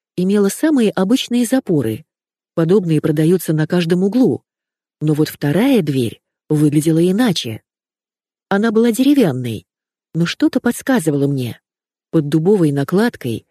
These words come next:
находится сталь. А замки хитроумные, похоже, электронные, потому что хозяин просто прикоснулся ладонью к филенке,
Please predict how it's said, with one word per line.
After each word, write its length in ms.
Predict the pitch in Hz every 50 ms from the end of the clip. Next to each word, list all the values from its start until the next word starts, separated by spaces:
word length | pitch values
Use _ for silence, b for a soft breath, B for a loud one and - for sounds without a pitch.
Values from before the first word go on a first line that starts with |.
| _ -
находится 600 | 147 143 135 - - 175 170 175 170 - - 165
сталь. 480 | - - - 247 214 151 120 110 - _ _ _ _ _ _ _ _ _ _ _ _ -
А 100 | 160 175
замки 400 | 160 170 165 170 180 - - 294
хитроумные, 840 | 277 - 247 - - 226 233 254 277 226 156 139 123 117 110 - - _ _ _ _ _
похоже, 420 | - 196 - - 240 226 220 233 226
электронные, 720 | 226 254 - - 277 254 175 131 123 113 110 104 107 - _ _ _ _ _ _ _ -
потому 300 | 175 165 208 226 277 320
что 160 | - - 220
хозяин 480 | - - 185 180 220 254 247 226 220 202
просто 320 | 254 311 330 - - -
прикоснулся 680 | - 247 - 254 254 - - 262 240 190 160 - - 175
ладонью 520 | 180 196 208 185 196 170 147 131 127 -
к 60 | -
филенке, 720 | - 151 147 156 208 277 294 214 170 - 117 117 123 -